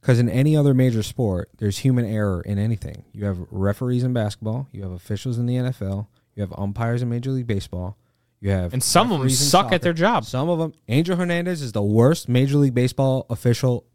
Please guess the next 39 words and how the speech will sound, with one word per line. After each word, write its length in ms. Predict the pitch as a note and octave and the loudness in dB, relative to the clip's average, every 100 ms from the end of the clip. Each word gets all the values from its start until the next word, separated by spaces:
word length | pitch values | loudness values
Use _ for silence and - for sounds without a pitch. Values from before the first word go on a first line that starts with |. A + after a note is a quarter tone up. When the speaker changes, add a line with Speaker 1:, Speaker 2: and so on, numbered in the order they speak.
| _ | _
Speaker 1:
ever 360 | A#2 C3+ C#3+ C#3+ | 0 2 4 2
in 120 | B2+ | 0
the 100 | G#2+ | -6
history 480 | - C#3 - C#3 C3+ | -2 -2 0 0 0
of 160 | A2 - | -4 -2
baseball. 480 | G#2 G2+ - A#1 G#2 | -2 -2 -8 -12 -14
Speaker 2:
Only 160 | B2+ B2+ | -12 -2
gotta 260 | C3 C3+ | 2 4
Speaker 1:
Yet 80 | D3 | 4
Speaker 2:
call 200 | C#3+ C#3 | 4 4
a 40 | |
twenty-nine 560 | C3 - C#3+ D3+ - - | 2 -2 -2 2 4 4
out 360 | C#3 D3 C#3+ - | 2 0 -2 -2
Speaker 1:
<laughs> 20 | |
Speaker 2:
perfect 280 | C#3+ D#3+ - | 0 2 6
game. 300 | G3+ A#3 D4+ | 6 8 8
Speaker 1:
he 60 | B3 | 8
still 880 | C#4 C#4 C#4+ E4+ F#4+ A4 A#4 C4+ F4+ | 6 6 4 4 4 4 6 6 4
Speaker 2:
<laughs> 40 | - A4+ - _ - _ _ | 2 -2 -4 _ -20 _ _
Has 300 | - C3+ F3 | 0 2 4
a 60 | G#3+ | 4
job. 200 | A3+ C#4 | 4 6
Speaker 1:
constantly 420 | A3 G#3+ G#3+ G#3+ | 6 4 -2 -2
has 360 | F#3+ E3+ E3 D#3 | -4 0 0 0
a 60 | D3 | 0
job. 380 | C#3 C3+ G2+ | 2 2 2
I'll 120 | G2+ A#2 | -2 2
never 280 | C#3+ D#3+ | 4 4
understand 400 | D#3 C#3 - G#2+ | 0 -2 -4 -8
it. 40 | F#2+ | -6
Anyways, 380 | D3 C3+ F2+ - _ - - - | 0 0 0 -6 _ -20 -20 0
I'm 160 | D3 | 2
just 160 | D#3 - | 2 4
saying 240 | D3 C#3 | 4 4
that 140 | C3+ A#2 | 2 2
there's 160 | G#2+ - | 0 -2
human 360 | - D#3 D#3 | 0 2 2
error, 260 | C#3+ B2+ B2+ | 2 2 0
in, 340 | A#2 A2+ A2 | 0 -4 -4